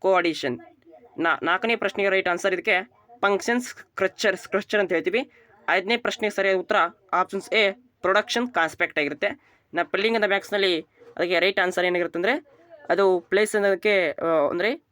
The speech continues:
ಅದಕ್ಕೂ ಸರಿಯಾದ ರೈಟ್ ಆನ್ಸರ್ ಆರ್ಡರ್ ಆಗಿರುತ್ತೆ, ಆರ್ಡರ್. ಡ್ಯಾಶ್ ಡೆವಲಪ್ಡ್ ಟೈಮ್ ಸ್ಟೇಟ್ಮೆಂಟ್ ಅದು ಸಿಂಗಲ್ ಯೂಸ್ ಪ್ಲಾನ್ ಆಗಿರುತ್ತೆ. ಹಾಗೆ shifting and trains development ಅನ್ನೋದಕ್ಕೆ ಏನಿರುತ್ತೆ ಅಂದ್ರೆ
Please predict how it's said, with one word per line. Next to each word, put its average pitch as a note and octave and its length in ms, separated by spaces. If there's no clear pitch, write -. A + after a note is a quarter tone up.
ಅದಕ್ಕೂ D3+ 560
ಸರಿಯಾದ E3+ 340
ರೈಟ್ E3 140
ಆನ್ಸರ್ A3+ 400
ಆರ್ಡರ್ F3 300
ಆಗಿರುತ್ತೆ, F3 300
ಆರ್ಡರ್. F3+ 360
ಡ್ಯಾಶ್ G#3+ 260
ಡೆವಲಪ್ಡ್ G3+ 420
ಟೈಮ್ G3+ 180
ಸ್ಟೇಟ್ಮೆಂಟ್ A3 280
ಅದು F#3 80
ಸಿಂಗಲ್ - 440
ಯೂಸ್ F3+ 200
ಪ್ಲಾನ್ F#3 220
ಆಗಿರುತ್ತೆ. E3 300
ಹಾಗೆ - 560
shifting G#3+ 560
and A3+ 160
trains G#3+ 400
development G3+ 640
ಅನ್ನೋದಕ್ಕೆ G#3 260
ಏನಿರುತ್ತೆ G3 520
ಅಂದ್ರೆ A3 160